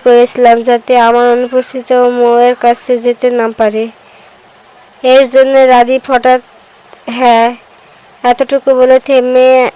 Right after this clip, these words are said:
আবার বলল, "মৌ আমার ছিল, আছে, and মৃত্যুর আগ পর্যন্ত থাকবে, আর ও,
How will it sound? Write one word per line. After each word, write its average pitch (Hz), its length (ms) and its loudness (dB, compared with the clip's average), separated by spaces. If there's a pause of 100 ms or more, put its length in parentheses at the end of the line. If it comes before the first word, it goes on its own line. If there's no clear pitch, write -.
(140)
আবার 247 400 2 (400)
বলল, 226 600 -2 (340)
"মৌ 247 320 2
আমার 247 280 2 (120)
ছিল, 254 460 -4 (300)
আছে, 247 560 2
and 254 60 0
মৃত্যুর 247 560 -2
আগ 240 260 2
পর্যন্ত 240 420 -2 (120)
থাকবে, 226 540 -6 (600)
আর 247 360 0
ও, 247 280 2